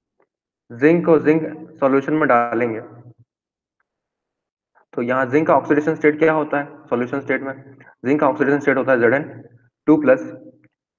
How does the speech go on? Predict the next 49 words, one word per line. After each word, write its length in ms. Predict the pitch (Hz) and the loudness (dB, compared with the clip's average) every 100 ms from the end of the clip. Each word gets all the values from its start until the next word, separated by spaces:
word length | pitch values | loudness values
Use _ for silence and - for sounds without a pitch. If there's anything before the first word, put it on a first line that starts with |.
| - | -6
ये 80 | 120 | -2
जिंक 220 | 135 147 | -2 0
मेटल 260 | 139 131 127 | 2 2 -2
है, 60 | |
तो 120 | 127 | -4
ये 100 | 127 165 | -2 0
एक 100 | 170 | 2
electrode 400 | 131 123 143 101 | 0 2 0 0
है। 60 | 98 | -4
तो 80 | 160 | -2
उसी 120 | 214 | 0
तरीके 280 | - 175 175 | 0 0 0
से 100 | 185 | -2
एक 80 | 175 | -4
unknown 260 | 135 156 185 | 0 2 2
metal 280 | 180 139 120 | 2 2 -2
है, 60 | 175 - - - - _ | -4 -12 -20 -20 -20 _
उसका 260 | 139 - - - - _ _ _ | -2 -2 -6 -6 -20 _ _ _
solution 340 | 151 151 175 196 | 2 2 2 0
phase 200 | 190 180 | 0 0
में 100 | 185 | -2
उसका 180 | 175 175 | 0 0
भी 80 | |
कुछ 160 | 170 175 | 0 -2
oxidation 440 | 180 170 156 160 | -2 0 0 0
state 220 | 160 151 147 | -2 0 0
होगा, 200 | 143 151 - - _ _ - | -2 -4 -14 -20 _ _ 0
तो 100 | 156 | 0
उसको 160 | 151 170 | 2 0
हम 140 | 170 | 2
ले 100 | 160 | 4
लेते 260 | 160 156 160 | 4 2 -2
हैं 120 | 160 - - _ - _ _ _ _ _ _ | -6 -14 -20 _ -20 _ _ _ _ _ _
एम 180 | 147 156 147 | 0 2 0
एन 160 | 151 | 2
प्लस। 200 | 151 151 151 - - - _ _ _ _ _ _ - | 4 2 0 -12 -18 -20 _ _ _ _ _ _ -4
यहाँ 120 | 123 | 0
पर 120 | 151 | 2
जो 100 | 156 | 4
metal 320 | 143 135 160 | 4 4 2
है 80 | 165 202 | 0 -2
वो 120 | 175 - | -4 0
एम 200 | 156 185 - 135 | 0 0 -2 0
एन 140 | 160 156 | 0 2
प्लस 220 | 170 170 - | 0 0 -4
की 80 | 175 175 | -6 0
form 260 | 123 123 | 0 0
में 80 | 127 | -2
है, 160 | 135 | -6